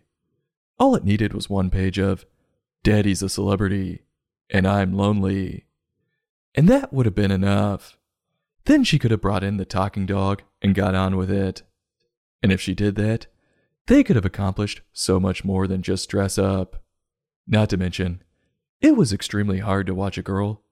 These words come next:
who was clearly trying to fill a void of a lack of human love with a dog. Now, as for Julia's pictures, they seem to be hand-drawn with almost a rustic style to them,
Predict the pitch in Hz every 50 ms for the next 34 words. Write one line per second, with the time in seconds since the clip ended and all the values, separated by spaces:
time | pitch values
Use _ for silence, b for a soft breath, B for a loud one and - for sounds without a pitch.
0 | _ _ - 101 101 92 85 80 - - - - 101 104 98 98 98 92 - -
1 | 95 92 95 92 92 - - 95 92 95 90 98 98 98 98 101 101 101 - _
2 | _ - 95 95 90 90 92 95 95 95 - 95 90 - - 98 95 95 92 90
3 | 92 95 95 98 98 101 - _ _ _ _ _ _ _ _ - - 101 95 -
4 | 92 - - 92 98 98 98 98 98 90 82 - - - _ _ _ _ _ _
5 | _ _ _ _ _ _ _ _ _ _ _ _ _ _ _ _ _ _ _ -
6 | - 104 101 98 95 92 92 92 _ _ _ _ _ _ _ _ _ - 262 285
7 | 262 - - - 90 - 101 95 98 95 95 - - 95 95 - - 104 104 104
8 | - - _ _ _ _ _ _ _ _ _ - 277 294 269 - 151 151 143 123
9 | - - - 190 110 104 95 95 92 90 95 101 98 98 98 104 104 104 _ _
10 | _ _ _ - 190 196 - 254 262 240 220 - - 95 90 95 95 95 - -
11 | 90 - - - 92 90 92 92 90 - 95 92 92 95 92 92 90 90 87 -